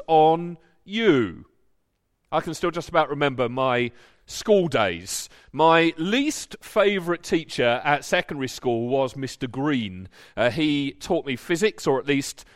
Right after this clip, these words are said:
tried to teach me physics. And I didn't like him one bit because he used to set us these tests with no warning whatsoever.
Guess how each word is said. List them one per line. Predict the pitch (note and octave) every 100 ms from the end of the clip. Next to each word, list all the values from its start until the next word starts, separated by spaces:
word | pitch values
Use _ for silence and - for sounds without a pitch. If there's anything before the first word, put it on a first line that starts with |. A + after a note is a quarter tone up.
| _
tried | - F#3 F#3+ F#3 -
to | - C#3 A#2+ A2 - - -
teach | - D3 - -
me | C3+ C3+ B2 - - _
physics. | - - G#3 D#3+ E2+ - -
And | E3 F3
I | F#3+
didn't | E4
like | C#4 A#3 A3
him | F#3+
one | F#3+
bit | D#3+ E3 -
because | F3 - F#3 -
he |
used | A#3 D4+ -
to | F#3+
set | - F#3+
us | F#3+ -
these | F3 E3 -
tests | - - B3 C#3+ C#3 - - - - - - _
with | D#3 F3+ F3+
no | F#3+ G#3 A#3+
warning | B3 G#3+ B3 G#3 C#3+ D3+ F3+
whatsoever. | F3 - - E3+ F3 D3+ A2 C#2